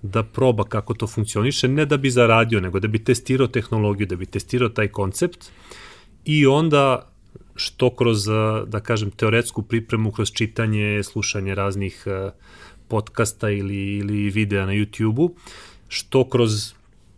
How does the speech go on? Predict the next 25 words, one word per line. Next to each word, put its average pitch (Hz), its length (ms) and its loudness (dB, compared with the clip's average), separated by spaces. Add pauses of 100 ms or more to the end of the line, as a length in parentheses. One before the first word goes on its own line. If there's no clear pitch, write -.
(360)
testiranje 117 680 2
kako 107 280 -4
to 117 120 -2
zaista 107 340 0
funkcioniše, 120 760 0 (320)
da 127 200 -2 (160)
onda 151 260 0
može 151 260 0
da 135 100 2
proceni 131 500 0
da 127 160 4
li 123 160 4
ima 165 180 2
smisla 147 400 0
u 127 40 4
to 131 140 -2
ulagati 123 480 0
više 120 280 0
para 113 380 2
ili 107 160 2
nema 92 220 -2
smisla 98 260 -8
ulagati 90 300 -8
više 92 220 -6
para. 85 300 -6